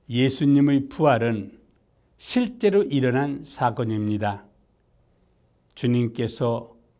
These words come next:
부활하시는 모습을 직접 본 사람은 없지만 부활이 참되다는 증거는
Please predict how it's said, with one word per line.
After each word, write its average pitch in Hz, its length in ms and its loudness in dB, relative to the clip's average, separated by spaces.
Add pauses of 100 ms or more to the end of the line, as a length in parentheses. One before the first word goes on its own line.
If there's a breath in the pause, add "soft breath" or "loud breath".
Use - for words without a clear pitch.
부활하시는 127 640 4
모습을 113 680 0 (720)
직접 - 540 -4
본 147 220 -2
사람은 135 400 2
없지만 110 640 -2 (1080)
부활이 143 560 4
참되다는 170 720 0
증거는 113 880 -2